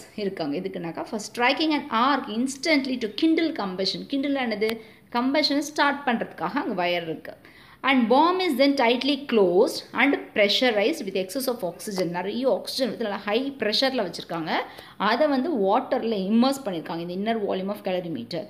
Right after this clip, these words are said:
அப்புறம் stirrer இருக்கு, இங்க சொல்ல மறந்துட்டேன். இங்க பாருங்க, stirrer. ஏன்னாக்கா, இந்த heat வந்து அப்படி யூனிஃபார்மா அந்த வாட்டர்ல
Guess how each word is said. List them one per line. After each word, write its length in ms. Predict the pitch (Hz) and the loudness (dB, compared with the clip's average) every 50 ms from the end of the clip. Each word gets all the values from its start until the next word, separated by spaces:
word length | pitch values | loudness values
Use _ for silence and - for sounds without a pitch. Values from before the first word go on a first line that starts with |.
| - - - - - | -14 -20 -20 -10 -6
அப்புறம் 320 | - 208 - 320 320 269 240 | -6 -4 -2 0 2 2 0
stirrer 460 | - - - 339 349 339 349 339 285 | 0 -2 -2 0 0 4 4 4 4
இருக்கு, 220 | 214 185 170 175 | 2 0 -2 -2
இங்க 160 | 170 165 170 | -4 -6 -6
சொல்ல 220 | 185 220 208 208 208 | -4 -2 -2 -2 -2
மறந்துட்டேன். 300 | 196 175 175 170 160 175 | -2 -4 -4 -6 -6 -6
இங்க 200 | 156 180 190 208 | -6 -4 -6 -4
பாருங்க, 360 | 208 214 202 185 165 143 185 - - | -2 -2 -2 -2 -2 -4 -6 -4 -4
stirrer. 300 | 254 240 226 226 - - - | -2 2 2 2 2 0 -2
ஏன்னாக்கா, 580 | 214 226 240 233 180 - - 175 175 214 370 - - - - - _ _ _ _ _ _ _ _ _ | -4 -4 -2 -4 -4 -6 -6 -4 -4 -4 -4 -6 -10 -16 -20 -20 _ _ _ _ _ _ _ _ _
இந்த 140 | 226 214 220 | -2 -2 -2
heat 340 | 214 214 - 302 330 330 - | 0 0 -2 -4 -4 -2 -2
வந்து 220 | 240 190 220 254 | -2 0 0 0
அப்படி 180 | 277 214 208 214 | 0 0 0 0
யூனிஃபார்மா 520 | 247 277 294 339 320 - 269 240 233 226 254 269 | 0 2 0 0 0 -2 -2 -2 0 -2 -2 -2
அந்த 100 | 226 190 | 0 0
வாட்டர்ல 380 | 190 202 202 202 233 233 208 | 0 0 0 -2 -2 -4 -4